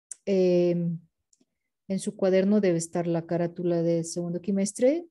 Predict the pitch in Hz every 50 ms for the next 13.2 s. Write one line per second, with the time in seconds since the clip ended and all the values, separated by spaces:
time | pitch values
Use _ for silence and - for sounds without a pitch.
0 | _ - 185 175 180 180 175 170 180 175 175 170 165 170 180 175 175 170 170 170
1 | 170 170 165 - 170 165 - 180 175 175 175 190 185 185 190 - 294 320 311 _
2 | _ _ _ _ _ _ _ _ _ - 254 277 294 285 - _ _ _ _ _
3 | _ - 196 185 180 180 180 180 175 175 170 175 175 175 180 180 175 175 165 170
4 | 185 175 185 180 175 180 180 170 170 - 208 - - 220 226 - _ 196 175 175
5 | 170 170 170 170 165 - - - 175 170 165 165 170 170 165 165 180 208 214 214
6 | 214 214 214 - - 196 185 180 180 175 170 165 175 - - 170 170 - - 190
7 | 208 - - _ _ _ _ _ _ _ - 240 240 226 233 233 220 220 226 269
8 | 262 233 220 202 180 170 185 180 180 180 180 180 180 180 - _ _ _ _ 202
9 | 196 190 185 185 - - 269 262 - - - - - - _ _ _ _ _ _
10 | _ _ _ - 185 180 - - 196 196 214 220 220 208 208 208 277 302 294 -
11 | - _ _ _ _ _ _ _ _ _ - 240 226 220 247 240 - 262 240 240
12 | 220 214 214 220 233 233 - - - 196 190 185 185 180 180 165 175 180 170 170
13 | - - -